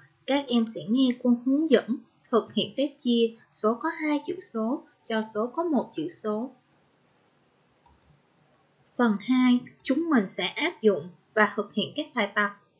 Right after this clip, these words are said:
Bây giờ chúng ta cùng tìm hiểu phần một.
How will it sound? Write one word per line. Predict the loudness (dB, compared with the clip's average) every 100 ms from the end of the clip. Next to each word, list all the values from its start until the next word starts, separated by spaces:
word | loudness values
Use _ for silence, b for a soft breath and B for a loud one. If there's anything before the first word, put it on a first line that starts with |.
| _ _ _ _ _ _ _ _ _ _ _ _ _ _ _ _ _ _ _ _ b b _ 8
Bây | 8 8
giờ | 4 4 4 0 -2
chúng | 0 2
ta | 2 0 2
cùng | 0 4
tìm | 2 2
hiểu | -4 -4
phần | -4 -4 -4
một. | -4 -6